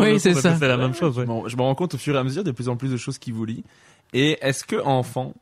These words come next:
Speaker 3: vous étiez déjà des gens drôles ?
Speaker 2: Alors, il y a ce truc classique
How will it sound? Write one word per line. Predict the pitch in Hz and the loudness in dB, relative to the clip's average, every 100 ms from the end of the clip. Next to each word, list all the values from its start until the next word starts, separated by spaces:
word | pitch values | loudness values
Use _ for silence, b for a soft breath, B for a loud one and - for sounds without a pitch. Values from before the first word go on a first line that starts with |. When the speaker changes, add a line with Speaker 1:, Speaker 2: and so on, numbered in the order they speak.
| _ | _
Speaker 3:
vous | 123 123 | -4 -4
étiez | 131 | -2
déjà | 120 123 131 165 | -2 0 2 2
des | 123 | 0
gens | 107 120 107 | 0 -2 -2
drôles ? | 95 95 98 71 67 _ _ _ _ b b b | -6 -6 -6 -8 -12 _ _ _ _ b b b
Speaker 2:
Alors, | - 113 101 - _ _ _ _ _ - | 0 2 2 -2 _ _ _ _ _ -2
il | 143 | 2
y | |
a | 147 | 4
ce | 160 | 2
truc | - - 175 165 - - | -2 -2 -2 -4 -8 -14
classique | - 131 120 - 151 143 - | -2 0 2 0 -2 -2 -6